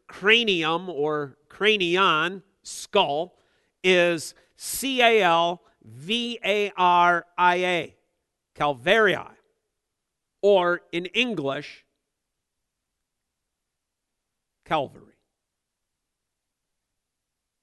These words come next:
That's where the name comes from. It means the place of the skull.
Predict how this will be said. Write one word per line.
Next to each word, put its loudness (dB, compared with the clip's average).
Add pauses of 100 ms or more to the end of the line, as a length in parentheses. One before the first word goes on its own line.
(140)
That's -8
where -8
the -12
name -12
comes -12
from. -20 (920)
It -14
means -6
the -14
place -12 (180)
of -14
the -18
skull. -12